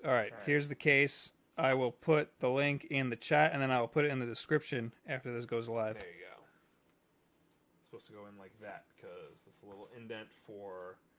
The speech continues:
Speaker 2: the Joy-Cons L and R triggers. But yeah, it's a nice little, nice little case.
Speaker 1: Let me see. Oh, this is, this is nice because it's thin.
Speaker 2: Yeah,
Speaker 1: The
Speaker 2: it's
Speaker 1: other ones
Speaker 2: thinner.
Speaker 1: are insanely big.
Speaker 2: Wait,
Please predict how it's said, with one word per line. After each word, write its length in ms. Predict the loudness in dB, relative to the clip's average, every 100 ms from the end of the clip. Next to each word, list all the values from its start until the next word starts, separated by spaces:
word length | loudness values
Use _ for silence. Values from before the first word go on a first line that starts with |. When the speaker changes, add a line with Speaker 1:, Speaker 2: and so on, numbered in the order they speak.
| _ _ _ _ _ _ _ _ _ _ _
Speaker 2:
the 80 | -20 -20
Joy-Cons 920 | -14 -14 -14 -12 -12 -14 -20 -20 -20 -18
L 140 | -16
and 100 | -16
R 100 | -18 -18
triggers. 500 | -20 -20 -20 -20 -20 _ _ _ _ -16
But 80 | -10
yeah, 200 | -10 -12 _ _
it's 100 | -18
a 60 |
nice 260 | -16 -16 -16
little, 140 | -18
nice 180 | -18 -20
little 140 | -20
case. 400 | -18 -18 -18 -20 -20 _ _ _
Speaker 1:
Let 100 | -10
me 60 | -8
see. 140 | -10 -16 _ _ _ _ _ _ _ 4
Oh, 80 | 8
this 140 | 8
is, 160 | 6 2 0 -2
this 280 | 12 12 12
is 140 | 8
nice 280 | 10 10 8
because 280 | 6 6 8
it's 160 | 6 0
thin. 380 | 8 10 10 4 _ _ _ -2
Speaker 2:
Yeah, 180 | 2 6
Speaker 1:
The 60 |
Speaker 2:
it's 60 | 8
Speaker 1:
other 120 | 10
ones 180 | 10 10
Speaker 2:
thinner. 140 | 10
Speaker 1:
are 20 | 10
insanely 680 | 8 2 6 8 8 6
big. 380 | 6 6 6 2
Speaker 2:
Wait, 220 | -2 -2